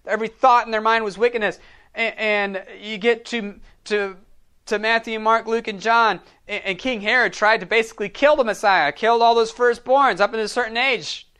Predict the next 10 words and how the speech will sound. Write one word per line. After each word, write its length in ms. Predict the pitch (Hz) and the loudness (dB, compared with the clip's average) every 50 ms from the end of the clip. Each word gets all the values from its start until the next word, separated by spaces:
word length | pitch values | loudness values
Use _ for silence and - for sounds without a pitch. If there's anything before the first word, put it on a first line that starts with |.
| _ _ _ _ _ _ _ _ _ _ _ _ | _ _ _ _ _ _ _ _ _ _ _ _
and, 340 | - 208 202 196 196 196 196 | -8 -6 -4 -4 -4 -4 -4
and 180 | 208 208 208 | -4 -2 0
that 160 | 214 214 - - | -2 -2 -2 0
filled 180 | 220 226 220 | -2 0 0
that 180 | 220 220 214 214 | 0 0 -2 0
prophecy 400 | - 240 240 240 233 - - 233 | 2 2 2 2 0 -4 -4 -4
over 120 | 220 220 | -2 -2
there. 280 | 226 247 262 240 - - - - - - _ _ - | 0 2 2 2 2 0 -4 -20 -20 -20 _ _ -4
And 200 | - 220 220 220 | -4 -2 -2 -2
then 360 | 233 247 240 233 226 220 220 | -2 -2 -2 -2 -4 -6 -10